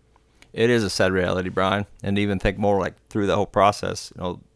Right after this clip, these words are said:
that's because we're having a negative impact on them. That's something that we're doing that we could control, you know, by not doing it or definitely limiting it. Um, I know that it's impacting waterfowl, but, uh,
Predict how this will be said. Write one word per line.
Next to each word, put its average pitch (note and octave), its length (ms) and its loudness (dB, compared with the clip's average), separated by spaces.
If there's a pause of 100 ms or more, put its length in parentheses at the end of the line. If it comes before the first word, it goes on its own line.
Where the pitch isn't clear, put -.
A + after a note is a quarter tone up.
(200)
that's G2 200 -8
because F#2 340 -4
we're F#2 260 -2
having F#2 360 -4
a E2 160 -8
negative F#2+ 440 -4
impact F#2+ 380 0
on F2+ 100 -4
them. F#2+ 180 -4
That's F2 180 -6
something F#2 280 -4
that D#2 160 -4
we're A2+ 220 4
doing F#2+ 340 -2 (480)
that F#2 140 0
we G2 120 0
could F#2 220 -2
control, F#2+ 480 0 (180)
you F2 140 -8
know, F2+ 140 -4
by F2+ 280 0 (920)
not G#2+ 260 2
doing G#2 220 0
it G2+ 160 0
or G2 180 0 (160)
definitely F#2 340 -4
limiting F#2+ 320 -4
it. - 160 -12 (400)
Um, G2+ 440 -4
I A2 100 -2
know A#2+ 120 4
that A#2 100 6
it's A2 100 0
impacting A2 480 2
waterfowl, A#2+ 540 6
but, G2 320 -2
uh, G2 300 2